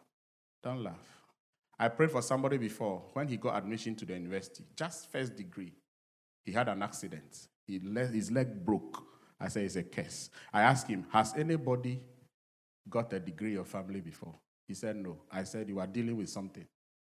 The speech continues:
You are dealing with something." I said, "If you don't pray now, you won't finish that course."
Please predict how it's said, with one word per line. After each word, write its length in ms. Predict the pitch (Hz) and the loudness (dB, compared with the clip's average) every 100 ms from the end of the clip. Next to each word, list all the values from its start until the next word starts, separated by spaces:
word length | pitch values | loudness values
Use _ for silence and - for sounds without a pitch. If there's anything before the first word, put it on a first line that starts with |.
| _ _ _ | _ _ _
You 120 | 98 | -2
are 60 | 90 | -2
dealing 280 | 90 107 104 | 0 0 0
with 120 | 90 | -2
something." 360 | - 82 - - - _ _ - - | -6 -10 -14 -18 -20 _ _ -20 -8
I 80 | 101 | -4
said, 280 | 101 120 117 | 0 0 0
"If 240 | 117 107 110 | -2 -2 0
you 80 | |
don't 280 | 113 139 147 | 2 2 2
pray 180 | 120 113 | 0 0
now, 260 | 104 90 87 | 0 -4 -4
you 140 | 104 | 0
won't 180 | 117 131 | 0 0
finish 360 | 131 117 113 107 | -2 0 0 -2
that 240 | 92 98 | -4 -6
course." 440 | - 78 - - | -8 -8 -10 -16